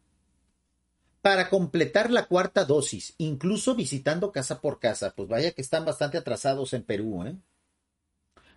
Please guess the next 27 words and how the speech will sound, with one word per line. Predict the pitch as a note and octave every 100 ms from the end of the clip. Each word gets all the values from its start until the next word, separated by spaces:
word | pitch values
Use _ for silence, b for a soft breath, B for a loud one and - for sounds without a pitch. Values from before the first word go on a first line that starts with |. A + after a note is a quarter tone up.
| b
Aquí | -
en | D3+
México | D#3+ - D#3
la | A#2+
cuarta | C#3+ D3 C3+
dosis | C#3 D3+ D#3 F3+
nos | D3
la | C3 -
pusieron | G#2 C#3 C#3+ B2+
hace | B2+
aproximadamente | B2+ A#2 - A2 A#2+ B2+ A#2+
seis | A2+ B2 -
meses. | A#2+ C3+ G#3+ C4+ - - _ _ _ _ _
Ya | - A#2+ C#3+
está | C3+ - C#3 C3+ C3 B2+ A#2+
prácticamente | C#3 C3 - C3+ C#3+ C3 B2+ C3+ C3
cubierto | A#2+ A2+ B2+ C3+ C3 D#3+ C3+
el | A2+ G#2
noventa, | G#2+ A2 A#2 D3 D#3+ - F3
noventa | D3 A2+ G2+ G2
y |
tantos | - C3 -
por | - A#2+
ciento | B2 A#2+
de | A#2
la | G2+
población | G2+ F2+ F2 - D3 G#3+